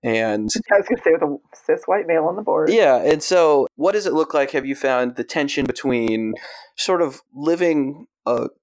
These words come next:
Speaker 1: sustainable life of kind of resistance within the system while also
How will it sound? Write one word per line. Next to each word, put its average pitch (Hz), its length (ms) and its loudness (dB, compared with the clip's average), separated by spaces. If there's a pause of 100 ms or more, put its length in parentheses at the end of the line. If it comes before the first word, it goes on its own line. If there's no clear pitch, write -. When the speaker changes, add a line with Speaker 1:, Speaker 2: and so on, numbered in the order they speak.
(140)
Speaker 1:
sustainable 143 800 2
life 131 280 2
of 127 120 -2
kind 127 160 0
of 113 60 0
resistance 120 520 -2
within 143 220 2
the 127 80 0
system 117 460 -2
while 120 160 2
also 113 680 2